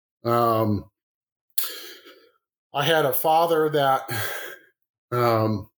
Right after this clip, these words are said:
my earliest memory, um, was at four years old, and, um, I took just an unmerciful beating from him that I think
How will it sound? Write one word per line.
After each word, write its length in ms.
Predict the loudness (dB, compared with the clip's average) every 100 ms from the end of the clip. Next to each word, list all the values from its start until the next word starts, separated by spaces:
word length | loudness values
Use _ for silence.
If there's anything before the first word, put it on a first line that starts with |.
| -6
my 140 | -2
earliest 520 | 2 2 2 2 0 2
memory, 520 | 0 0 0 -2 -4 -12 _ _ _ -20 _ _ _ -6
um, 640 | 0 2 2 0 -2 -6 _ _ _ _ -16 -4
was 160 | 0
at 140 | 2 0
four 260 | 0 0 2
years 280 | 0 0
old, 360 | 0 2 0 0
and, 220 | 0 2
um, 400 | 2 2 0 -4 -10 _ _ -2
I 100 | 0
took 280 | 2 0
just 240 | 0 2 2
an 100 | 2
unmerciful 640 | 2 2 2 2 2 0
beating 340 | 0 2 2 0
from 180 | 0
him 240 | 0 2 2
that 240 | 0 0
I 100 | -2 0
think 340 | 0 0